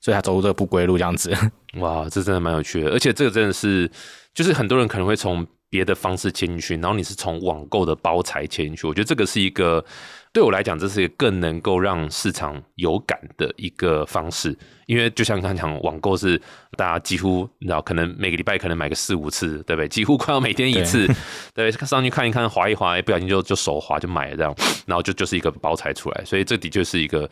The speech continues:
Speaker 2: 蛮好切入点的。欸，不过我，我也蛮好奇，就是因为你是政大，对不对？你出来，你是没有工作嘛，对不对？一开始就毕业后就忙，或者甚至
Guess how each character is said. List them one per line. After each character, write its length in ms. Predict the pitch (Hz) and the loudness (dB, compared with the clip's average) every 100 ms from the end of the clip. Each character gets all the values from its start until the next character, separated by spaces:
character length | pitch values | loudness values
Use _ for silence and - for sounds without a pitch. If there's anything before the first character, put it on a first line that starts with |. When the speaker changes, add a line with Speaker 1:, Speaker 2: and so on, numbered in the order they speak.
| - - - | -10 -14 -4
Speaker 2:
蛮 160 | 95 | -2
好 180 | - 73 | 0 -2
切 160 | - 76 | 0 -2
入 100 | 78 | -2
点 160 | - - | -6 -10
的。 80 | - - - - - | -14 -18 -20 -12 -6
欸， 60 | 131 | -2
不 80 | |
过 220 | 165 208 131 | 4 4 6
我， 200 | 110 127 | 4 4
我 120 | 156 | 2
也 100 | 101 | 2
蛮 160 | 95 | -2
好 160 | 131 120 | 2 2
奇， 160 | - 85 | 0 0
就 120 | 98 | 0
是 280 | - 90 80 - - _ _ | 2 2 0 -6 -20 _ _
因 80 | 202 | 2
为 60 | |
你 100 | 165 | 4
是 100 | 82 - | 2 0
政 260 | - 104 80 | 0 2 0
大， 200 | 113 82 | -2 -2
对 120 | 80 82 | 0 0
不 60 | |
对？ 200 | 78 73 - | 0 -2 -2
你 120 | 123 | -2
出 160 | 113 214 | 2 4
来， 100 | 151 - _ - | 2 0 _ -2
你 100 | 117 | 2
是 260 | 202 160 - | 4 4 2
没 100 | 143 | 0
有 80 | 160 | 2
工 160 | 127 | 2
作 160 | 123 110 | 2 2
嘛， 100 | 78 | 2
对 80 | 95 | 2
不 60 | |
对？ 180 | 87 - | 2 0
一 40 | |
开 140 | 127 104 | 0 2
始 40 | |
就 140 | 98 101 _ _ _ 123 | 2 -2 _ _ _ 2
毕 100 | 110 | 4
业 80 | |
后 80 | 107 | 4
就 80 | 104 | 2
忙， 160 | 90 76 | 0 2
或 140 | 147 | 2
者 40 | |
甚 140 | 139 139 | 2 2
至 140 | 123 | 2